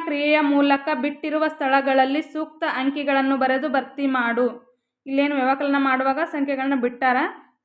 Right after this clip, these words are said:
ಸೂಕ್ತವಾದ ಸಂಖ್ಯೆಗಳನ್ನ ಬರೆದು ತುಂಬಬೇಕ್ರಿ. ನೆಕ್ಸ್ಟ್, ರತ್ನಾಳ ಬ್ಯಾಂಕ್ ಖಾತೆಯಲ್ಲಿ ಅರವತ್ತು ಸಾವಿರ ಇದೆ. ಅದರಲ್ಲಿ ಇಪ್ಪತ್ಮೂರು ಸಾವಿರದ ಆರುನೂರ ಎಪ್ಪತ್ಮೂರನ್ನು ಬ್ಯಾಂಕಿನಿಂದ ಪಡೆದರೆ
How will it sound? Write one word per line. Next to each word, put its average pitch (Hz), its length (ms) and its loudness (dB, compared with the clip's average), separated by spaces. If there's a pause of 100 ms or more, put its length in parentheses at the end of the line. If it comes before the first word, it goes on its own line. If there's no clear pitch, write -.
ಸೂಕ್ತವಾದ 302 420 -2
ಸಂಖ್ಯೆಗಳನ್ನ 269 560 -4
ಬರೆದು 262 580 -6
ತುಂಬಬೇಕ್ರಿ. 214 760 -8 (600)
ನೆಕ್ಸ್ಟ್, 320 320 -4
ರತ್ನಾಳ 311 580 0
ಬ್ಯಾಂಕ್ 294 420 0
ಖಾತೆಯಲ್ಲಿ 285 560 2
ಅರವತ್ತು 285 440 0
ಸಾವಿರ 277 360 0
ಇದೆ. 269 600 0 (100)
ಅದರಲ್ಲಿ 285 500 2
ಇಪ್ಪತ್ಮೂರು 294 520 -2
ಸಾವಿರದ 302 320 -2
ಆರುನೂರ 269 340 4
ಎಪ್ಪತ್ಮೂರನ್ನು 277 1080 2
ಬ್ಯಾಂಕಿನಿಂದ 269 800 0
ಪಡೆದರೆ 254 640 0